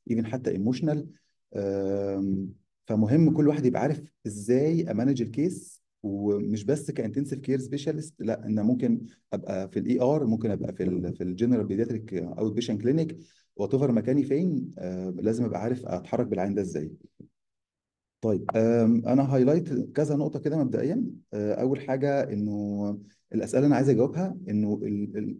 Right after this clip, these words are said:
ليه العيانين بالذات الكاردياك بيشنت دول هاي ريسك بوبيوليشن؟ آم، هنتكلم بعد كده ونجاب سؤال، آه، ليه، آه، العيانين، آه، بتوعنا دول، آم، يعتبروا فيري هاي ريسك.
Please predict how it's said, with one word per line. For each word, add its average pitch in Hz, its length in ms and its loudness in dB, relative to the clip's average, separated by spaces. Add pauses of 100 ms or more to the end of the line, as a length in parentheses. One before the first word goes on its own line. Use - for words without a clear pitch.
ليه 127 180 4
العيانين 117 720 2
بالذات 123 300 -2
الكاردياك 131 360 -2
بيشنت 165 440 -4
دول 131 240 0
هاي 139 200 -2
ريسك 143 200 -4
بوبيوليشن؟ 104 540 -4 (640)
آم، 101 640 0
هنتكلم 120 540 2
بعد 98 200 0
كده 123 180 0
ونجاب 120 280 2
سؤال، 104 640 -2
آه، 92 280 -4
ليه، 127 600 4 (260)
آه، 90 260 -4
العيانين، 101 840 4
آه، 92 100 0
بتوعنا 104 480 0
دول، 113 540 0 (320)
آم، 92 800 -2
يعتبروا 98 680 0
فيري 120 140 2
هاي 113 180 2
ريسك. - 360 -4